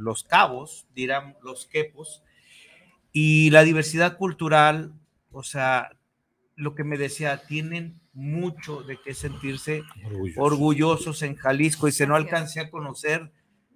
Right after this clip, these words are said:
Speaker 1: nada, nada", dice, "en el transcurso de que me la llevo, la levanto del Parque Morelos, y luego dice, no, mira, esta es la zona vieja, que aquí está San Juan de Dios, y cómo no vine, mira, este es el Parián", o sea, eh,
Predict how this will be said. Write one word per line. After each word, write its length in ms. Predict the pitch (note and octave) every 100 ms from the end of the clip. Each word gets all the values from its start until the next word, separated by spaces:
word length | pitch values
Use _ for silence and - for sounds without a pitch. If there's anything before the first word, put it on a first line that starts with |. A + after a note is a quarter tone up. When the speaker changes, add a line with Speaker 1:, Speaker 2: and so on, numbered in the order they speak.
| _
Speaker 1:
nada, 720 | D#3 E3+ F#3 F3+ E3 C3 - _ _ - _ _ _ -
nada", 540 | C3 D#3+ F3 E3 C#3 A#2
dice, 320 | A#2 C3 G#2+ G#2+ C3+
"en 160 | D3 D#3
el 100 | D#3
transcurso 440 | D#3+ - G3+ G#3+
de 60 | A3+
que 100 | F3+
me 100 | D#3+
la 120 | D#3
llevo, 420 | E3+ G3 A3 - _
la 140 | C3+ C#3+
levanto 340 | C#3 D#3+ E3+
del 140 | E3+ D3
Parque 240 | F3+ F3
Morelos, 580 | E3 F3 - D#4 - _ _ _ _ _ _ _ _ -
y 60 |
luego 220 | D3+ E3
dice, 200 | F3 E3+
no, 140 | E3+ E3+
mira, 240 | F#3 F#3
esta 180 | F3+ F#3
es 40 |
la 80 | D#3+
zona 260 | D#3 D#3 D3
vieja, 420 | E3 F3 E3+ _ C#3+
que 60 |
aquí 100 | C#3
está 180 | D3 C#3+
San 160 | C#3 C3
Juan 220 | C3+ C3
de 100 | B2
Dios, 440 | C3+ D3 D3 D3 - _ _ -
y 260 | A3+ A#3
cómo 300 | - E3+ E3
no 160 | D3+ C#3+
vine, 280 | C#3 C3 B2+
mira, 220 | D#3+ D#3+
este 160 | D#3
es 100 | D3+
el 120 | D3 -
Parián", 420 | B2+ B2+ C#3 C#3+
o 60 |
sea, 240 | C3 C3+ - - - - - -
eh, 400 | C#3+ D3 -